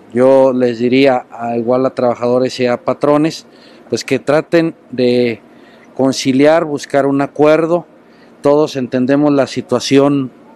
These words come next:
económica de las empresas, pero también la de las familias. El trabajador tiene que llevar un sustento a su hogar y que, eh, en la medida de lo posible, equilibren, busquen un acuerdo para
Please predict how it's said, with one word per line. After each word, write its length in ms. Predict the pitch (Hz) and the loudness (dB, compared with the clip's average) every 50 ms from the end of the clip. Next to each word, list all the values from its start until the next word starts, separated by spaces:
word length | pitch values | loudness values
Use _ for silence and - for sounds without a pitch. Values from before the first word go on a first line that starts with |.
| - - | -8 -4
económica 760 | 131 131 - - 123 123 127 139 151 165 175 170 - - 139 | -4 -4 -2 0 0 2 2 2 2 2 0 -2 -4 -2 -2
de 80 | 131 127 | -2 0
las 240 | 120 117 - - | -2 -4 -6 -6
empresas, 560 | 120 110 110 - 127 135 151 - - - - - | -8 -8 -6 -2 0 2 2 2 0 -4 -8 -4
pero 240 | - 131 123 123 | -2 0 0 0
también 360 | - - 117 117 123 135 165 214 | 0 -2 -2 0 0 2 2 2
la 100 | 208 202 | 2 2
de 80 | 170 | 2
las 180 | 135 123 110 - | 0 -2 -4 -6
familias. 720 | - 120 113 120 127 135 147 151 165 180 185 165 - - _ - - - - - - - _ | -6 -6 -2 0 2 2 2 2 2 2 0 0 -4 -12 _ -20 -20 -20 -20 -20 -20 -12 _
El 100 | - 135 | -8 -6
trabajador 320 | - 123 127 120 135 139 135 | -2 -2 -2 0 0 -2 -2
tiene 240 | - - 147 143 - | -2 -2 -2 -2 0
que 100 | - 143 | 0 2
llevar 360 | 139 139 139 139 135 131 - | 2 4 4 2 0 -2 -4
un 160 | - 131 135 | -4 -4 -4
sustento 640 | 123 - 139 123 - - 135 131 131 127 - 139 135 | -4 -6 -10 -10 -6 -2 -2 -2 -2 -2 0 -2 -2
a 40 | 123 | -2
su 160 | - - 123 | -2 -4 -4
hogar 460 | 120 117 113 123 127 135 147 175 202 - _ _ _ _ _ - - - - - | -2 0 0 0 0 0 0 -2 -4 -8 _ _ _ _ _ -20 -20 -20 -10 -6
y 100 | - 131 | -4 -4
que, 440 | 120 - - 139 135 135 131 127 - _ _ _ _ - - - - - - - - - | -4 -2 0 0 2 2 0 -2 -4 _ _ _ _ -20 -20 -20 -20 -20 -20 -20 -12 -6
eh, 240 | 127 135 131 131 127 120 - - - - - | -2 0 0 0 0 -2 -6 -16 -20 -12 -6
en 220 | 135 131 131 131 | -4 -2 0 0
la 100 | 131 131 | 0 0
medida 460 | 131 135 135 135 143 147 156 165 165 | 0 0 2 2 4 4 4 4 4
de 120 | 165 160 147 | 2 2 0
lo 120 | 143 131 - | -2 -4 -6
posible, 680 | - 131 117 - - 160 175 180 175 190 202 214 196 - - - - - | -6 -8 -6 -2 0 2 2 2 2 2 0 0 -2 -4 -16 -20 -8 -4
equilibren, 800 | 123 127 120 - - 135 131 135 156 185 202 202 208 208 202 196 | -4 -4 -4 -4 -4 0 2 4 4 4 4 4 4 2 2 2
busquen 420 | 165 165 156 - - - 165 151 151 | 0 0 -2 -2 -2 0 0 2 2
un 160 | 151 151 156 | 2 2 0
acuerdo 640 | 151 143 - 151 160 165 170 180 190 180 214 208 - _ _ _ _ - - - - - - | 0 -2 0 2 2 2 2 2 0 -2 -2 -4 -6 _ _ _ _ -20 -20 -20 -20 -10 -2
para 460 | - 135 139 143 151 160 180 185 - | 0 2 2 2 2 0 0 -2 -4